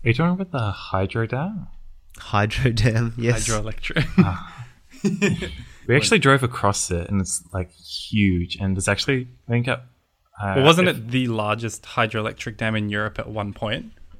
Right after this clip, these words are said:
Speaker 1: I think it still
Speaker 3: And
Speaker 1: is.
Speaker 3: then
Speaker 1: Or
Speaker 3: during
Speaker 1: maybe
Speaker 3: World War Two, the Russians blew it up, of course, as they <laughs> would.
Speaker 2: Of course.
Speaker 1: Yeah. But, like, as we were driving across, you could actually see how, uh, they use, like, the, like, water lift.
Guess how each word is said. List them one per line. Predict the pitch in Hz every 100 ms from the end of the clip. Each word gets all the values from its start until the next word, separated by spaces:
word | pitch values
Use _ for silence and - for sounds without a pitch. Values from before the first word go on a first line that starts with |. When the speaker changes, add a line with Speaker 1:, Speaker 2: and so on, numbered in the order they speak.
| -
Speaker 1:
I | 101
think | - 143 170
it | 220 -
still | - 127 113
Speaker 3:
And | 101
Speaker 1:
is. | 104 104 -
Speaker 3:
then |
Speaker 1:
Or | 110
Speaker 3:
during | 120
Speaker 1:
maybe | 113
Speaker 3:
World | 113 110
War | 110
Two, | - 110
the | 104
Russians | 104 - 110
blew | 110 110 104
it |
up, | 107 135 -
of | 120
course, | - - -
as | 127 120
they | 120
<laughs> | 120 180
would. | 175 185 - - 175
Speaker 2:
Of | 147 -
course. | - - - - - - - - - - - -
Speaker 1:
Yeah. | 107 95 87 - - - -
But, | 123
like, | 120 117 117
as | 120
we | 151
were |
driving | 117 107 110 95
across, | - - 92 -
you | 104
could | 104
actually | 107 -
see | 123 - 98 92 87 85
how, | - 92 90 85 - - - _ _ _
uh, | 101 92 90 87
they | 87
use, | 95 98 92
like, | 85
the, | - 87 85
like, | 85 82
water | 95 90 101 107
lift. | 113 131 - -